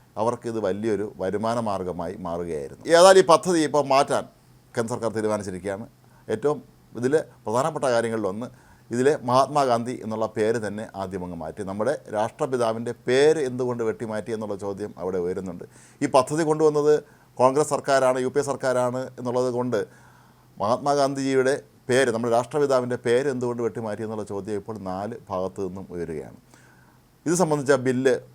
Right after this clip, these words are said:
പാർലമെൻറ്റിൽ കൊണ്ടുവരികയാണ്. ഇതിൻ്റെ കരട്, ഏഹ്, പാർലമെൻറ്റ് അംഗങ്ങൾക്കെല്ലാം തന്നെ അയച്ചു കൊടുത്തിട്ടുണ്ട്. ഇതിലെ പ്രധാനപ്പെട്ട വ്യവസ്ഥകളിലൊന്ന്, ഇനി മുതൽ ഇതിൻ്റെ നാൽപത് ശതമാനം ചെലവ് സംസ്ഥാന സർക്കാർ വഹിക്കണം എന്നുള്ളതാണ്. ഈ ബില്ല് നിലവിൽ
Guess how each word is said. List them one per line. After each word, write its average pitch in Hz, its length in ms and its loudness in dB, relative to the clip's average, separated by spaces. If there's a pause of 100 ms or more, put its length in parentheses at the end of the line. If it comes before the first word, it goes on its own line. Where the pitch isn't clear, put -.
പാർലമെൻറ്റിൽ 107 480 0
കൊണ്ടുവരികയാണ്. 98 540 -2
ഇതിൻ്റെ 107 260 -6
കരട്, 110 300 2 (240)
ഏഹ്, 92 140 -8
പാർലമെൻറ്റ് 104 340 -2
അംഗങ്ങൾക്കെല്ലാം 95 480 -6
തന്നെ 92 180 -6
അയച്ചു 87 260 -4
കൊടുത്തിട്ടുണ്ട്. 98 420 -6 (760)
ഇതിലെ 185 220 10 (440)
പ്രധാനപ്പെട്ട 175 440 4 (180)
വ്യവസ്ഥകളിലൊന്ന്, 127 640 2 (160)
ഇനി 147 180 -2
മുതൽ 123 220 2 (240)
ഇതിൻ്റെ 123 240 -4 (100)
നാൽപത് 160 520 4
ശതമാനം 117 440 0 (500)
ചെലവ് 120 300 4 (140)
സംസ്ഥാന 107 380 -4
സർക്കാർ 98 340 -8
വഹിക്കണം 90 420 -8
എന്നുള്ളതാണ്. 73 440 -14 (560)
ഈ 143 40 2 (100)
ബില്ല് 139 240 4 (120)
നിലവിൽ 123 240 2